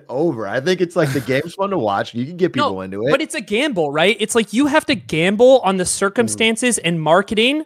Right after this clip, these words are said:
Speaker 2: versus, like, I could go the safe route and plan something that gets enough viewer minutes and sell sponsors on that, which is, like, a relatively sure thing.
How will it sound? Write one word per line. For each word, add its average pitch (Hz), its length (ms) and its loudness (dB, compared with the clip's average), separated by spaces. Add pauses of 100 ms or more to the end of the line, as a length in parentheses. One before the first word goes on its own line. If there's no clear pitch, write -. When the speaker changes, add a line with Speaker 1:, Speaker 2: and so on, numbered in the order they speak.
Speaker 2:
versus, 208 440 4
like, 185 240 2
I 208 180 4
could 240 200 -4
go 226 160 4
the 165 120 -2
safe 233 460 2
route 147 320 2
and 175 160 -4
plan 196 260 2
something 202 360 0
that 165 100 0
gets 185 180 0
enough 196 200 2
viewer 185 280 4
minutes 147 280 -4
and 165 160 -6
sell 214 180 4
sponsors 220 480 0
on 165 200 0
that, 156 340 0
which 175 180 -2
is, 214 140 2
like, 190 160 4
a 180 100 4
relatively 170 840 4
sure 180 340 2
thing. 185 440 0